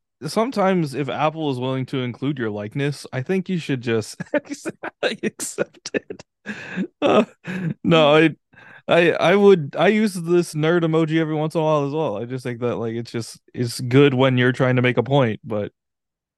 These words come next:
Speaker 1: like,
Speaker 2: It's
Speaker 1: yeah,
Speaker 2: just
Speaker 1: I, I don't think you need to protest it. I don't think that they're gonna change it.
Speaker 2: No, and I don't think they should. It's like, it's a common, like, just,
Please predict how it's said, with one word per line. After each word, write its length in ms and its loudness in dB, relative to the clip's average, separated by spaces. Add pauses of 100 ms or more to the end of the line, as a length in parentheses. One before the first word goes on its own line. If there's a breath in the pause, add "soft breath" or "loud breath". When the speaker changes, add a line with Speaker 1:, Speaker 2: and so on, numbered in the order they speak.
(480)
Speaker 1:
like, 180 2
Speaker 2:
It's 180 -20
Speaker 1:
yeah, 300 4
Speaker 2:
just 240 0 (720 loud breath)
Speaker 1:
I, 240 0
I 80 2
don't 300 2
think 240 0 (120)
you 140 0
need 240 0
to 280 0 (440)
protest 420 0
it. 60 -4
I 100 0
don't 140 0
think 160 -6
that 120 -14
they're 140 -2
gonna 180 -4
change 360 -6
it. 200 -8 (1500)
Speaker 2:
No, 500 -6
and 160 -12
I 100 -8
don't 180 -8
think 200 -10
they 120 -6
should. 480 -4
It's 460 -10
like, 380 -6 (1080)
it's 220 -6
a 60 -6
common, 520 -4
like, 140 -2
just, 180 -16